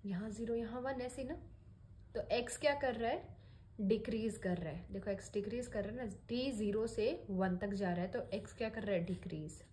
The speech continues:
कर गया, decrease यहाँ आ गया ना। इस z x increase करता है, इस z x decrease करता है। और y क्या कर रहा है, t जब zero to one जा रहा है, एक बार तो increase करेगा,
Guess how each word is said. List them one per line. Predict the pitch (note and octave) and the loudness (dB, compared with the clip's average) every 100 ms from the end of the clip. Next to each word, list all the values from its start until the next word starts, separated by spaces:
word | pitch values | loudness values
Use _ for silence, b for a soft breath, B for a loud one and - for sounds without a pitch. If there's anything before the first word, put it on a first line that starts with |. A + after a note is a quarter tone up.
| - | -4
कर | G#3 F#3+ | 0 2
गया, | E3+ | 2
decrease | F3 F3 F3+ F3 | 0 0 -2 -2
यहाँ | G3+ A#3+ A#3 | -4 -2 -2
आ | |
गया | F#3 | -2
ना। | B3+ - - B B B B B - | -4 -8 -14 B B B B B -4
इस | A3 A#3+ | 0 4
z | A#3 | 6
x | A3+ A3+ | 6 2
increase | C4 B3 C#4+ D4 | -2 -2 -2 0
करता | - A#3+ - A3 | 0 -2 0 -2
है, | |
इस | - G#3+ - | -2 -4 0
z | A3 A3 | 2 2
x | D4+ - - | 2 -2 -2
decrease | F#3 F#3 F3+ F3 | -2 0 0 0
करता | - E3+ - D#3 | -2 -8 -6 -8
है। | E3+ - - - B B B B B B - | -8 -10 -18 -20 B B B B B B -2
और | G#3 G3 | 2 6
y | G3+ B3+ | 8 8
क्या | C#4+ C#4 | 6 4
कर | C4+ A3+ | 4 2
रहा | A#3+ | 2
है, | D#4 F4 - - - - - | 2 -2 -12 -16 -18 -18 -10
t | A#3+ B3 | -6 0
जब | A3+ A#3+ | 4 4
zero | A#3 A3+ | 4 2
to | A#3 A#3 | 2 2
one | G3+ G#3 | 0 2
जा | G3+ | 2
रहा | G#3+ | 2
है, | - | 2
एक | - A3+ A3+ | 4 4 6
बार | C4+ C4+ | 4 4
तो | |
increase | D4 A#3+ G#3+ G3+ G3 | 2 2 2 4 4
करेगा, | - G3+ G#3 G#3+ D4+ | 4 2 2 2 -2